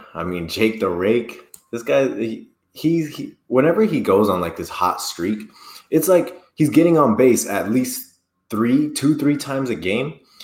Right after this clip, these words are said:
And if you set it up to where, you know, Tatis batting cleanup now, Grisham, Cronenworth, Machado, Tatis,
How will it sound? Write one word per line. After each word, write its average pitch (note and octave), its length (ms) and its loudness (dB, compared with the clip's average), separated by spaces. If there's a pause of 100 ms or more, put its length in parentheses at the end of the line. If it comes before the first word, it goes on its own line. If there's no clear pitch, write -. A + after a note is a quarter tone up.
(180)
And B2 100 0
if A#2+ 160 -2
you F3+ 80 -2
set F3+ 240 0
it C3 140 4
up B2 160 2
to A#2 100 0
where, G2 460 0 (240)
you F#2 80 -8
know, F2+ 120 -2
Tatis G2+ 380 -4
batting F#2+ 300 -2
cleanup G#2 340 -2
now, D#2+ 300 -6 (400)
Grisham, B2+ 540 0
Cronenworth, B2 600 2
Machado, A2 500 0
Tatis, A2+ 680 -4